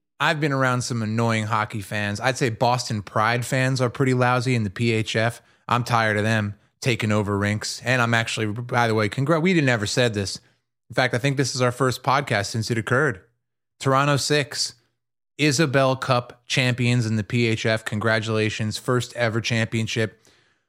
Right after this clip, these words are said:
for, for the Six. Bring in the cup back to, as they call their arena, the Six, I believe, where they, where they play. Look, Caps,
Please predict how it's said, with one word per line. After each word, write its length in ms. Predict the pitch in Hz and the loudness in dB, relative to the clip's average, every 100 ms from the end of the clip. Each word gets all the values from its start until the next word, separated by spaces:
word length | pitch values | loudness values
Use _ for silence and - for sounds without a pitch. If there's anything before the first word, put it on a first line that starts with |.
| _ _ | _ _
for, 480 | - 120 117 113 110 | -2 2 4 2 -2
for 180 | - 131 | -2 -2
the 120 | 113 | 0
Six. 560 | 101 - 208 208 - - | -2 2 2 0 -4 -6
Bring 340 | 113 160 175 | 0 2 4
in 140 | 170 156 | 2 2
the 60 | 139 | -2
cup 460 | - 156 156 - 113 | 0 0 0 -10 -4
back 400 | 131 143 143 - | 0 0 -2 -2
to, 300 | 147 143 147 | 2 2 2
as 160 | 117 | -2
they 160 | 113 113 | 0 0
call 220 | - 113 | 2 0
their 180 | 113 110 | 2 2
arena, 380 | 107 117 120 123 101 | 2 2 2 0 -4
the 240 | 104 117 | -2 0
Six, 440 | - 127 139 - | 0 -2 -2 -2
I 120 | 131 107 | -2 -2
believe, 360 | 110 117 123 | 0 0 0
where 120 | 113 | 0
they, 160 | 104 104 | -2 -2
where 160 | 104 107 | -2 -2
they 120 | 104 | -2
play. 340 | - 120 123 - _ _ _ _ _ _ _ | 0 0 0 -4 _ _ _ _ _ _ _
Look, 380 | 120 117 - - _ _ _ _ _ _ _ _ _ _ _ _ - | 0 0 0 -14 _ _ _ _ _ _ _ _ _ _ _ _ -10
Caps, 760 | - 147 196 - - - - | -2 0 0 -4 -10 -10 -12